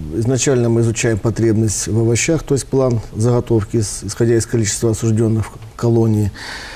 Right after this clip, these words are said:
Дальше идет, э, мы изучаем состояние складских помещений, подготавливаем складские помещения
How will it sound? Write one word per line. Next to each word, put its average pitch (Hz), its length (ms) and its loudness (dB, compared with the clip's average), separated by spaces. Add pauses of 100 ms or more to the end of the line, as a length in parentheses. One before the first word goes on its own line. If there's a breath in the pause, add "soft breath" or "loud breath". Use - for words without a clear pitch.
(300 loud breath)
Дальше 123 420 2
идет, 117 340 0
э, 101 160 2
мы 110 420 2
изучаем 110 420 0
состояние 110 600 0
складских 110 480 -2
помещений, 143 680 2 (960 loud breath)
подготавливаем 117 680 2
складские 113 500 -2
помещения 107 760 0